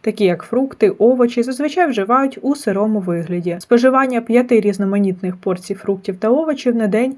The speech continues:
може забезпечити понад двісті міліграмів вітаміну С. Під значенням Д В англійською ви можете побачити відсоток денної норми споживання.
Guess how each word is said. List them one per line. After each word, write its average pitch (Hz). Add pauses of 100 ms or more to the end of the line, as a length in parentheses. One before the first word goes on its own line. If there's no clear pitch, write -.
може 311
забезпечити 240
понад 277
двісті 240
міліграмів 196 (240)
вітаміну 180
С. 185 (360)
Під 277
значенням 214
Д 196
В 185
англійською 262
ви 339
можете 202
побачити 202
відсоток 240
денної 214
норми 190
споживання. 185